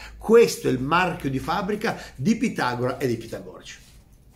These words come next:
E la conoscenza di cosa? Dell'universo. Torniamo al cosmo.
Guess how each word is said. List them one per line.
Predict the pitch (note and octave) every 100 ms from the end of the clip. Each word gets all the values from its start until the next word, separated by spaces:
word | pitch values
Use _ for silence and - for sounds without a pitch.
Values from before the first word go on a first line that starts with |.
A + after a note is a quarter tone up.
| - - - - - - - - - - - - -
E | A3+
la | C4 C4+
conoscenza | C4 C#4 C4 - C#4 - A3+
di | F#3+
cosa? | E3+ C3 - A2 G2+ - -
Dell'universo. | C#3+ G#2+ C3 F#3+ A3+ C4 A#3 D#3+ - G#2 - -
Torniamo | G2 B2 B2 B2+
al | -
cosmo. | A2+ G#2 G2+ G#2 A#2